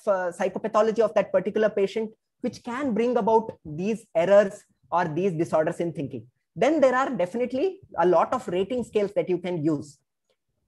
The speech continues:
Which are the rating scales that you can use? One is thought, language, and communication scale given by Nancy Andreasen. You know, she r-,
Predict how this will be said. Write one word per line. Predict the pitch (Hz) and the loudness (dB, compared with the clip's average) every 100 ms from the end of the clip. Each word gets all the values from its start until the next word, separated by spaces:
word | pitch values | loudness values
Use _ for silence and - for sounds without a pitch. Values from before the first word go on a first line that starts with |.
| _ _ _ _ - | _ _ _ _ -8
Which | 254 | 0
are | 294 | 4
the | 269 262 | 4 4
rating | 214 226 269 | 2 2 -2
scales | - 254 254 | 0 0 2
that | 240 | 2
you | 254 | 2
can | 262 247 | -2 -2
use? | 247 370 - _ | -2 -4 -8 _
One | 175 240 | -2 2
is | 262 - | 2 0
thought, | 185 208 233 | 0 2 2
language, | 220 214 226 247 | -2 0 2 2
and | 240 226 | -2 -4
communication | 202 240 240 233 233 233 | -4 -2 -2 -4 -4 -8
scale | - 214 262 381 - 156 | -2 2 2 0 -8 -4
given | 190 220 214 | -2 0 0
by | 214 | 0
Nancy | 185 185 214 | -2 -4 -2
Andreasen. | 202 202 214 214 359 381 _ _ _ _ - | -2 -2 -2 -2 -4 -6 _ _ _ _ -2
You | 214 | 2
know, | 269 285 185 | 2 0 -8
she | - 247 277 | -8 -2 0
r-, | 269 | 0